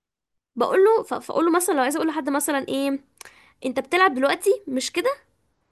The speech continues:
فهقول له، "You are playing now,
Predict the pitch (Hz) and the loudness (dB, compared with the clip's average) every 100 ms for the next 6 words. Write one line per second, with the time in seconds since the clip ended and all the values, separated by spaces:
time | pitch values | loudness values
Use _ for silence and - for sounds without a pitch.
0 | _ 277 277 330 370 440 - _ _ _ | _ -4 0 2 2 2 -4 _ _ _
1 | _ _ _ _ 254 269 277 277 - 311 | _ _ _ _ -2 2 2 0 -4 -2
2 | 359 381 359 320 | 2 2 2 2